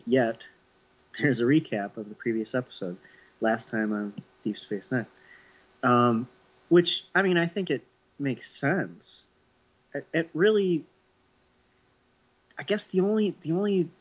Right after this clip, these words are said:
plausible rationale for not calling it a cliffhanger is that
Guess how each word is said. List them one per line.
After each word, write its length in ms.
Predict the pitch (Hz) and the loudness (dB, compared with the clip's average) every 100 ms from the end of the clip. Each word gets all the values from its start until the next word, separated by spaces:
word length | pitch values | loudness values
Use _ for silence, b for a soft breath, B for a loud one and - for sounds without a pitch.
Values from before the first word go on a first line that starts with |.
| _ _ _ _ _ - | _ _ _ _ _ -16
plausible 760 | - 151 175 165 156 147 143 | -2 -2 2 2 4 2 2
rationale 720 | 127 135 135 - 135 147 147 - | 2 0 -2 -4 0 0 -2 0
for 140 | 120 | 2
not 380 | 113 117 127 - _ - - - | 2 4 4 2 _ -20 -20 -14
calling 500 | - - 147 170 151 | -8 0 2 4 4
it 120 | 135 - 123 | 2 -2 -12
a 60 | |
cliffhanger 720 | 120 147 139 127 110 107 113 113 | -6 -6 -4 -6 -2 -2 -2 -4
is 160 | 117 120 | -8 0
that 180 | 117 | 0